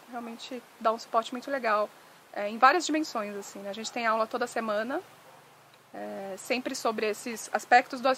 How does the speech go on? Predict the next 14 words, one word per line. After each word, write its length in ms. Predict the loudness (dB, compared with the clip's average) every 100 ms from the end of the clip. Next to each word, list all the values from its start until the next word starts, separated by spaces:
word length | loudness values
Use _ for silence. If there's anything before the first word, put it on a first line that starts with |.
| 0
do 100 | 2
adoecimento, 640 | 2 2 -2 -4 -4 -6 -8 -10 -20 -20 -20 -12
do 80 | -2
sofrimento 420 | 0 2 2 6
humano. 240 | 4 4 -2 -18 -18
Então, 260 | -2 0
a 60 | 0
gente 160 | -2 -2
tem 160 | 4
aula 220 | 6 6
sobre 260 | 2 -2 -2
dimensões 380 | -2 0 0 0
emocionais, 840 | 0 0 2 4 4 4 -2 -12 -20 -20 -20 -20 -10
sobre 460 | -4 -2 -2 -4